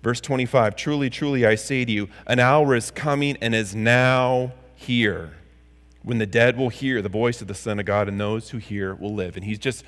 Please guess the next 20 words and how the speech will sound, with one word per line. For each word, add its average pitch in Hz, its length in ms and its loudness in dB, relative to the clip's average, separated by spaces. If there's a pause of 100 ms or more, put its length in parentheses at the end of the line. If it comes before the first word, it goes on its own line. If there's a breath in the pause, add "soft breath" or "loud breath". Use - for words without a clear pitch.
(140 loud breath)
he's 117 240 -4
repeating 123 680 -4
again 104 360 -4
with 104 140 -4
the 101 60 -8
ver-, 107 440 0
"Truly, 131 420 -4
truly, 101 420 -8
verily, 113 400 -2
verily, 101 380 -4
I 98 120 -6
say 101 340 -8
unto 87 260 -14
you." 80 240 -16 (1900)
The 127 200 -2
hour 160 300 0
is 165 300 -2
coming, 147 520 -10
but - 220 -6
oh, 139 680 -8